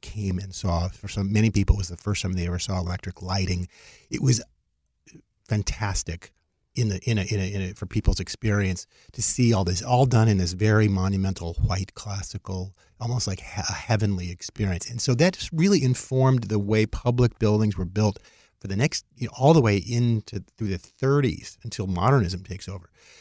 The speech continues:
So there was a kind of a clean, uh, you know, uh, monumentality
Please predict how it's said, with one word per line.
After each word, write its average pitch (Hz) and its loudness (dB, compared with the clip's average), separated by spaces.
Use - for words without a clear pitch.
So 160 6
there 147 6
was 147 4
a 151 2
kind 170 2
of 143 4
a - -6
clean, 139 0
uh, 95 -2
you 127 -6
know, 98 -8
uh, 107 -6
monumentality 104 2